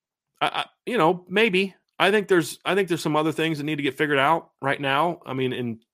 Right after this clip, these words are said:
January, you know, who the guard's gonna be, <laughs> who's gonna be the guy in the pass, in the pass game, who's gonna step up and be that guy? Does Cam Hart come back healthy? Uh, is the linebacker play gonna get better? 'Cause if they get a stud D T and a, and a, and an elite safety,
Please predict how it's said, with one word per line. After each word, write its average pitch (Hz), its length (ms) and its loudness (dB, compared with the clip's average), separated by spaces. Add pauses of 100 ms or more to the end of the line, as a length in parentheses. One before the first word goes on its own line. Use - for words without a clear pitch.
(140)
January, 143 800 0 (720)
you 135 80 -4
know, 127 80 -2
who 156 240 0
the 139 120 2
guard's 127 360 2
gonna 147 160 -2
be, 147 240 0 (360)
<laughs> - 420 -20
who's 143 180 0
gonna 156 120 0
be 143 120 2
the 139 80 0
guy 127 280 2
in 143 80 -2
the 120 80 -4
pass, 127 380 -2
in 127 100 -8
the 113 60 -6
pass 117 280 -4
game, 139 200 -8
who's 131 120 -8
gonna 131 100 -8
step 123 260 -4
up 123 120 -6
and 117 100 -8
be 123 80 -2
that 117 180 -2
guy? 113 380 -4 (800)
Does - 100 -18
Cam 135 220 0
Hart 131 180 4
come 127 140 0
back 131 220 2
healthy? 135 460 -2 (680)
Uh, - 80 -20 (200)
is 120 120 -8
the 117 60 -2
linebacker 135 420 4
play 147 160 2
gonna 143 120 -4
get 139 140 -2
better? 147 320 0
'Cause 117 220 -6
if 117 100 -6
they 175 120 4
get 226 100 0
a 180 60 2
stud 175 260 -2
D 160 120 0
T 165 340 0
and 127 120 -4
a, 113 160 -6
and 123 100 -6
a, 110 200 -6
and 120 100 -4
an 107 140 -6
elite 120 280 -4
safety, 110 500 -4